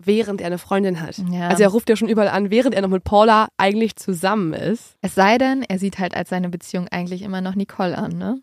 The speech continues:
Speaker 1: Mhm.
Speaker 2: Wer
Speaker 1: Ja,
Speaker 2: weiß.
Speaker 1: ich glaube, ich kann mir schon vorstellen, dass sie die Liebe seines Lebens war und natürlich irgendwie ihr auch einen anderen Wert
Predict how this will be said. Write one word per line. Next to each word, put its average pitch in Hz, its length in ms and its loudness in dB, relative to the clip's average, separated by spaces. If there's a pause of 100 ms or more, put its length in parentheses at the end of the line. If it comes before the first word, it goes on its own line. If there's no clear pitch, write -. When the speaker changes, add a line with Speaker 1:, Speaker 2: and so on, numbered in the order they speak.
Speaker 1:
Mhm. 175 640 -4 (500)
Speaker 2:
Wer 190 200 -6
Speaker 1:
Ja, 285 140 2
Speaker 2:
weiß. 220 100 -2
Speaker 1:
ich - 140 -10
glaube, 180 380 0 (380)
ich - 100 -20
kann 208 120 -4
mir 208 80 -2
schon 233 260 0
vorstellen, 160 480 -8
dass 156 200 -12
sie 165 240 -8
die 160 100 -12
Liebe 160 220 -8
seines 156 300 -10
Lebens 175 360 -6
war 208 280 -2 (500)
und 170 300 -2 (180)
natürlich 170 640 -8
irgendwie 170 260 -4
ihr 165 160 -2
auch 160 100 -4
einen 175 80 -4
anderen 165 260 -6
Wert 170 220 -2